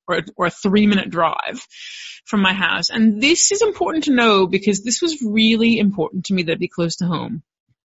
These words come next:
Again, although my kids were no longer toddlers, now they were young kids in primary school. I wanted to be close to home. I wanted to be able to pick them up if I needed to. I wanted their bus to be able to stop, their school bus to be able to stop near the store and drop them off. It was really important to me. And this is something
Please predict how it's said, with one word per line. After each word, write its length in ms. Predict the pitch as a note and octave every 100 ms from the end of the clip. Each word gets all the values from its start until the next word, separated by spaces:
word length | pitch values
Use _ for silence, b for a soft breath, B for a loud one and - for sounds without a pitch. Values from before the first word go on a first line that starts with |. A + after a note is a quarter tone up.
| _
Again, 460 | G3+ G3 F#3 G#3 A#3
although 220 | G#3+ G#3+
my 160 | A#3
kids 260 | A#3 B3+ G3+
were 60 | A#3
no 160 | A3
longer 220 | A3 G#3+
toddlers, 600 | G#3 - D#4 C#4 A3 G#3
now 200 | G3+ F#3
they 120 | G3+ A3
were 80 |
young 400 | G#3 F3 F3+ G3+
kids 300 | G3+ G3+ F#3+
in 100 | F#3+
primary 400 | F#3 E3+ E3 D#3+
school. 460 | D#3+ - D#3+ D#3 D3+ - _
I 60 | A3
wanted 360 | G3+ G#3 G3
to 60 | G3+
be 80 | A3+
close 300 | - F#3 -
to 80 | F3
home. 500 | F3 E3+ E3+ F3 - B B B B
I 60 | G#3
wanted 260 | G#3+ A3
to 60 | -
be 80 | A3+
able 140 | G3+
to 100 | G3+
pick 160 | G#3+ G#3
them 140 | G3+
up 180 | F3 -
if 100 | -
I 60 |
needed 300 | F#3 E3 D#3 -
to. 400 | E3+ D#3+ D3+ D3+ - F3
I 60 | F3+
wanted 300 | F#3+ G#3 G3
their 100 | G3
bus 380 | F#3 F3+ G3 -
to 100 | A3+
be 160 | G3
able 180 | F#3 F3
to 80 | F#3
stop, 420 | - - D#3+ C3 -
their 120 | F#3
school 240 | - G3
bus 160 | F#3 F#3
to 60 | G3
be 80 |
able 100 | F3+
to 80 | E3+
stop 280 | - F3+ E3+
near 220 | F#3 F3
the 80 | E3
store 480 | - F3 D3+ D#3 D#3+
and 220 | - E3
drop 180 | D#3+ -
them 160 | E3+
off. 240 | D3+ D#3 D3+
It 60 | F#3+
was 220 | G3 G3
really 480 | F#3+ F#3+ G3+ G#3+ A3+
important 460 | A3 G3+ D#3 - E3+
to 40 | -
me. 240 | C#3+ G#2+ -
And 80 |
this 140 | A#3 -
is 100 | C5
something 720 | - D#4+ - A#3 G#3 G#3 G#3